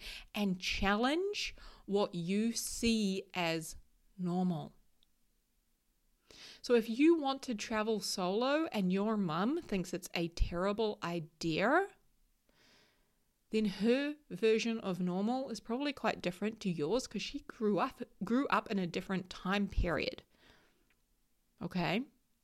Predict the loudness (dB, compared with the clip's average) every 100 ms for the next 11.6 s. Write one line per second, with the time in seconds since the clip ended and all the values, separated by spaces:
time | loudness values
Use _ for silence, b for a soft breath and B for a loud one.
0 | _ _ -4 0 0 0 0 2 2 2
1 | 0 0 -2 -4 -2 -2 -2 -4 -8 -6
2 | -6 -6 B B B 0 4 2 2 0
3 | 0 0 -4 0 -2 0 0 2 2 2
4 | 4 4 4 4 4 -2 -4 0 0 0
5 | -6 -4 2 2 2 -2 -2 0 0 0
6 | -4 0 0 2 2 4 6 4 2 -6
7 | -4 -4 -2 -4 0 2 2 2 -2 -6
8 | _ b b b b b b b -4 -4
9 | 0 -2 -2 -6 -6 0 2 4 4 2
10 | 0 -2 0 -2 -2 -2 0 0 -2 -4
11 | 0 0 0 -2 -4 -8